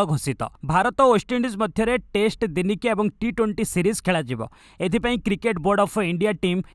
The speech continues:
ଘୋଷଣା କରିଛି। ରୋହିତ ଶର୍ମା ଦିନିକିଆ ଓ ଟେଷ୍ଟ ଫର୍ମାଟରେ ଭାରତୀୟ ଦଳର ଅଧିନାୟକ ହେବେ। ୱେଷ୍ଟଇଣ୍ଡିଜ ଯାତ୍ରା ପାଇଁ ଟିମ୍ ଇଣ୍ଡିଆ ଏକ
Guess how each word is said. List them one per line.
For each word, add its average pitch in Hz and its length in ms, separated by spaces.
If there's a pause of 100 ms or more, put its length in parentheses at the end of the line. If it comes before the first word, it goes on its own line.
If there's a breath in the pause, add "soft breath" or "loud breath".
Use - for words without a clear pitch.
ଘୋଷଣା 214 360
କରିଛି। 143 340 (160)
ରୋହିତ 208 280
ଶର୍ମା 240 320
ଦିନିକିଆ 214 520
ଓ 233 80 (140)
ଟେଷ୍ଟ 208 240
ଫର୍ମାଟରେ 185 540
ଭାରତୀୟ 185 480
ଦଳର 180 260 (160)
ଅଧିନାୟକ 156 420
ହେବେ। 113 220 (220)
ୱେଷ୍ଟଇଣ୍ଡିଜ 220 560
ଯାତ୍ରା 175 380
ପାଇଁ 240 120 (140)
ଟିମ୍ 190 240
ଇଣ୍ଡିଆ 202 260
ଏକ - 80